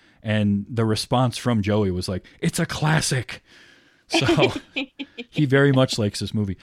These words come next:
Speaker 1: And I don't wanna make it seem like I didn't like this movie, 'cause I did. It's just, I had a lot of weird,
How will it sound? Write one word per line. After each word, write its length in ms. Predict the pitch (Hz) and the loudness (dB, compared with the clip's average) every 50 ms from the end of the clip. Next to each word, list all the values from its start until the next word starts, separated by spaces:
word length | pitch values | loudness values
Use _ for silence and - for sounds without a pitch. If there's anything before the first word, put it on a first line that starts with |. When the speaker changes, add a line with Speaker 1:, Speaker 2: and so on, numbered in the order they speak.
| - - - - | -18 -20 -12 -10
Speaker 1:
And 120 | 160 151 - | -10 -4 0
I 80 | 165 208 | 0 2
don't 160 | 214 208 143 | 2 2 2
wanna 160 | 156 151 147 | 2 2 4
make 200 | 131 127 120 - | 4 2 2 0
it 80 | 120 - | -4 -4
seem 180 | - - 113 104 | -2 -2 0 0
like 140 | 98 92 | 0 -2
I 140 | - 92 95 | -2 -4 -4
didn't 260 | 90 87 107 95 90 | -2 -2 -4 -4 -4
like 320 | 85 78 85 85 78 - - | -6 -6 -8 -8 -10 -10 -12
this 180 | 82 - - | -16 -14 -12
movie, 200 | - 82 76 78 | -12 -10 -10 -10
'cause 140 | 76 - 90 98 | -10 -6 -4 -4
I 80 | 95 | -4
did. 340 | 90 90 - 117 107 104 95 | -4 -2 0 2 2 2 2
It's 220 | 101 101 101 - | 0 -4 -8 -10
just, 500 | _ - - 123 113 107 104 - - - _ _ _ _ | _ -4 -2 0 0 0 -2 -4 -8 -10 _ _ _ _
I 140 | - 110 110 | -4 -2 -2
had 220 | 104 - 123 113 104 | 0 0 0 0 2
a 40 | 98 | 0
lot 240 | 95 101 101 104 101 | 2 2 2 0 0
of 100 | 92 87 | -2 -2
weird, 500 | 85 90 95 98 98 98 95 95 90 | -4 -2 -2 0 0 0 0 -2 -4